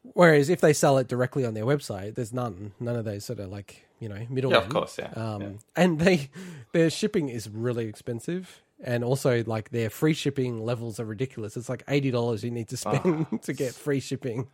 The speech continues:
Speaker 2: And not,
Speaker 1: from
Speaker 2: not
Speaker 1: Nintendo
Speaker 2: just
Speaker 1: Australia.
Speaker 2: that, they, the pricing of the, the controllers, the snes controllers, I think, was seventy-nine ninety-five.
Speaker 1: I've, no, I don't think that's right.
Speaker 2: Yeah, and there was nothing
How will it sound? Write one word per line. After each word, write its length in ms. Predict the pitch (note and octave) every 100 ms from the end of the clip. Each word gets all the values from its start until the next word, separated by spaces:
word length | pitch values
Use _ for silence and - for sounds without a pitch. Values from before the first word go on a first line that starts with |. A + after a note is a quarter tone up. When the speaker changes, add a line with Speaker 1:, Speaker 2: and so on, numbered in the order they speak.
| - -
Speaker 2:
And 160 | E3 F#3+
not, 200 | F3+ A#2
Speaker 1:
from 140 | A#2
Speaker 2:
not 140 | F#3
Speaker 1:
Nintendo 20 | F#3+
Speaker 2:
just 140 | F#3 -
Speaker 1:
Australia. 140 | D3
Speaker 2:
that, 100 | G#2+
they, 420 | B2 C#3 C3 - A2 _ G#2
the 240 | F#2+ B2
pricing 680 | - - B2 D3 - E3+ D#3
of 200 | A2 G#2
the, 400 | G#2+ G2+ F#2+ -
the 100 | G#2+
controllers, 600 | - F#2+ - F#2+ G#2 C3+
the 60 | A2+
snes 300 | - F#2 -
controllers, 500 | - B2+ C#3+ F3 G#3
I 80 | -
think, 300 | - F3+ F#3 _ -
was 120 | B2
seventy-nine 880 | - B2+ C3 C3 B2+ A2+ G#2 G2+ G2+
ninety-five. 840 | F#2 F#2 F#2+ - _ - E2 - - _ _ - _ _ _ -
Speaker 1:
I've, 160 | G#3 G3+ E3+ - A#3
no, 240 | F3+ C3+
I 240 | B2 F3 F#3
don't 160 | G3+
think 140 | G3+ -
that's 180 | A2+
right. 200 | A#2 A2 G2
Speaker 2:
Yeah, 800 | G2 F2+ F2+ F2 F2 F2+ G2+ B2+
and 120 | A#2
there 100 | A#2+
was 160 | A#2+ A2+
nothing 560 | A#2+ A#2+ - C3 B2+